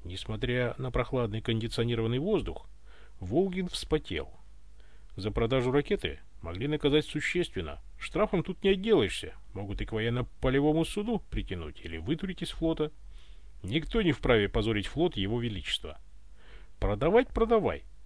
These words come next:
но не попадайся. Хотя вряд ли. Дело давнее. Тут, скорее всего, про нынешние дела разговор пойдёт. Тут просто так не отвяжешься. Лично, можно сказать, послал полковника по коммуникатору.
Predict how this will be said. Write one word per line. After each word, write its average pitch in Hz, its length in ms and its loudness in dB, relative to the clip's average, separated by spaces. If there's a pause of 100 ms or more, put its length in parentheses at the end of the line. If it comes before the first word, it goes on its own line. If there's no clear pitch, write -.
но 82 160 -6
не 98 140 -4
попадайся. 151 680 2 (1080)
Хотя - 540 -2 (380)
вряд 160 320 6
ли. - 140 -12 (380)
Дело 180 280 6
давнее. 135 400 4 (960)
Тут, 175 160 0
скорее 175 360 4
всего, 175 360 6
про 185 220 6
нынешние 175 500 2
дела 139 260 6
разговор 113 400 6
пойдёт. 85 400 -2 (600)
Тут 156 240 0
просто 180 360 0
так - 260 2
не 160 80 2
отвяжешься. 92 760 -4 (520)
Лично, 123 500 0
можно 90 300 -4
сказать, 90 420 -6 (200)
послал 113 420 2
полковника 110 680 0
по 190 160 0
коммуникатору. 95 880 -2